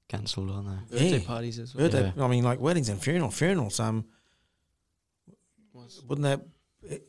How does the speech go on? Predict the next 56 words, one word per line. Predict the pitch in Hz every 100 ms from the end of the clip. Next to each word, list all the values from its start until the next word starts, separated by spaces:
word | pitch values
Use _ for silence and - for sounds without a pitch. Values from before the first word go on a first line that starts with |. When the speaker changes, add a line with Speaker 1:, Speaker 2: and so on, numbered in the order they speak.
| _ -
Speaker 3:
if, | 110
Speaker 1:
Yeah, | 101 101
Speaker 3:
if |
Speaker 1:
what, | 107 113
Speaker 3:
a | 117
Speaker 1:
what |
would | 123
Speaker 3:
pandemic, | 165 - 135 - 123
Speaker 1:
happen? | 131 120
Speaker 3:
ha-, | 113
like, | 110
if |
Speaker 1:
Yeah. | 110
Speaker 3:
it | 117
happens | 143 127 104
like | 107 101 -
it's | - 95
happening | 117 113 101
in | 107
Italy, | 139 107 104
what, | 123 127
what | 123 123
would | 117
happen | 120 113
if | 110
you, | 117 110 110 _ _ _ _ _ _ _ _
well, | 127 120 - - _
we, | 139 123 - _ _ _ _ _ _
I | 120
think | 147 135
Italy | 127 127 113
are |
making | 107 117 110 107
this | 107 - - - _ _ -
special | - - - - 135 120 123
place | - 117 113
where | 107
they | 104
take | - 139
all | 127
these | 107 98
bodies, | 107 113 101 104
you |
know, | 110 120
and | 117
it's | 117 - -
just | 165
Speaker 1:
Yeah. | 98 95
Speaker 2:
They're | 143
turning | - 156 151
Speaker 3:
just | 123
Speaker 2:
all | 127
the | 123
churches | 113 - 123 127 127 113
into, | 120 120 123 120 113 -
like, | 113